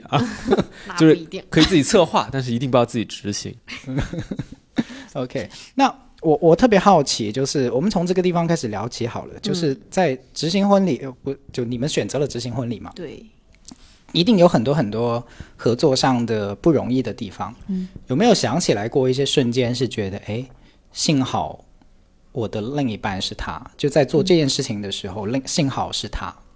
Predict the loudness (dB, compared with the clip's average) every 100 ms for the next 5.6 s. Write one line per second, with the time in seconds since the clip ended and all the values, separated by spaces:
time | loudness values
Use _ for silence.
0 | _ -20 -16 -6 -2 -2 -4 -12 -20 -20
1 | _ _ _ _ _ _ _ _ _ _
2 | _ -20 _ _ _ _ _ -20 _ _
3 | _ _ -20 -20 _ 0 2 0 -2 0
4 | 2 2 2 0 -4 -2 -4 -4 -4 -4
5 | -6 -8 -6 -6 -8 -16